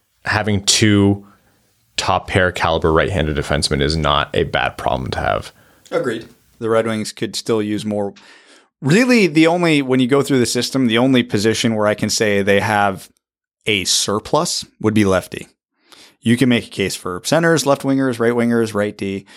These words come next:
Speaker 2: They don't have a lot on any of those ones. So if they wanted to go, even if they thought Matt Savoy was a right winger, fine. If they want, if they think Jiricek's a right D, which he is, fine. Positional value there, I don't think matters a ton.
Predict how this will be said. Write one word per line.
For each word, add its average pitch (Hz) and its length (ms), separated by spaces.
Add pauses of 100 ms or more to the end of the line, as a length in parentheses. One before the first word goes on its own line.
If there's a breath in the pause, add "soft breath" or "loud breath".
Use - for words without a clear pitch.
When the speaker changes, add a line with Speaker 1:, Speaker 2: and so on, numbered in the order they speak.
(300 loud breath)
Speaker 2:
They 131 120
don't 123 160
have 110 140
a 107 60
lot 95 340
on 98 180
any 101 240
of 107 140
those 110 260
ones. 127 340
So 98 440
if 92 120
they 107 120
wanted 107 300
to 107 80
go, 101 300
even 165 180
if 196 60
they 175 120
thought 151 320
Matt 120 220
Savoy 113 280
was 95 160
a 95 100
right 104 240
winger, 127 420 (960)
fine. 104 420 (140)
If 101 240
they 107 120
want, 107 280
if 104 80
they 110 120
think 117 400
Jiricek's 110 440
a 107 40
right 104 160
D, 113 140
which 101 180
he 107 80
is, 131 200 (160)
fine. 101 320 (580 loud breath)
Positional 165 400
value 117 260
there, 131 140
I 113 60
don't 113 200
think 117 300
matters 107 420
a 110 100
ton. 110 360